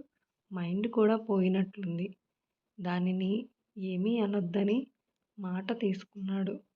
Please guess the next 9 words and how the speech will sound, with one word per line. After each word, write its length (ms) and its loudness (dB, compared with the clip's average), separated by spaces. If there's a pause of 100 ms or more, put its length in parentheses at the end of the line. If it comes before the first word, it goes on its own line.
(640)
అంతా 380 -6 (320)
నా 140 -6 (160)
కర్మ" 320 -2 (100)
అని 240 4 (560)
మనసులో 480 -4
అనుకుంటుంది. 760 2 (1500)
"ఏమైంది 600 4
పిన్ని, 400 2 (480)
ఇప్పుడు 360 -2